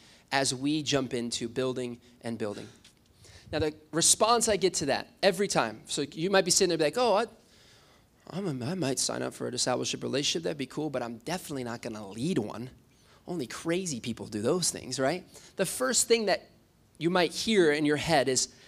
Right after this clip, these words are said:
"Well, I, I'm not, I'm not that person. Like, I, I'm s-, I'm scared to jump into that because I'm not the expert." You know, "Graham, you've got the degree and, like,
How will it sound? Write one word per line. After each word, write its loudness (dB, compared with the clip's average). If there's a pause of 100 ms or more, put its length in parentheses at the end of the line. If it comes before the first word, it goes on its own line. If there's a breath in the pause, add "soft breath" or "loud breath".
(160 loud breath)
"Well, 2
I, 2 (1300 loud breath)
I'm 0
not, 2 (160)
I'm -4
not 0
that -2
person. -4 (540 loud breath)
Like, 0
I, 2 (540)
I'm -2
s-, 6 (260)
I'm -2
scared 2
to -2
jump 0
into 0
that 2
because -4 (140)
I'm 4
not 4 (320 loud breath)
the -2
expert." -2 (800)
You -6
know, -8 (140)
"Graham, 2
you've -8
got -2
the -4
degree 0
and, -2 (340 loud breath)
like, -2